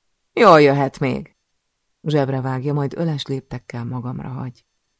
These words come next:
Hátra nyúlok, és végig simítok az aprócska seben, ami még mindig vérzik. Ha nem jó helyre szúr, meghalok, vagy lebénulok. Most vagy ennyire leszarja, mi lesz velem,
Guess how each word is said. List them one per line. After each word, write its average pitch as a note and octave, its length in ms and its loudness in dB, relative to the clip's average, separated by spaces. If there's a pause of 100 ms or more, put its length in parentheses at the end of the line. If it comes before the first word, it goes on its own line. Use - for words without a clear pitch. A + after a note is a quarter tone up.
(460)
Hátra C#3 400 2
nyúlok, B2+ 380 -6
és C#3+ 140 -6
végig C#3 360 0
simítok B2+ 480 -8
az - 220 -12
aprócska B2+ 640 -10
seben, B2+ 520 -12 (420)
ami C3+ 220 0
még B2+ 200 -4
mindig B2+ 360 -6
vérzik. - 600 -16 (880)
Ha D3 200 0
nem D3+ 260 4
jó D3 220 2
helyre C#3 360 -6
szúr, C3 520 -10 (160)
meghalok, - 760 -8 (420)
vagy C#3 140 -4
lebénulok. C3 920 -8 (920)
Most - 340 -10
vagy F3+ 260 4
ennyire F3+ 440 4
leszarja, C#3+ 520 -2
mi C#3 160 -2
lesz C#3+ 280 -2
velem, C#3+ 460 -4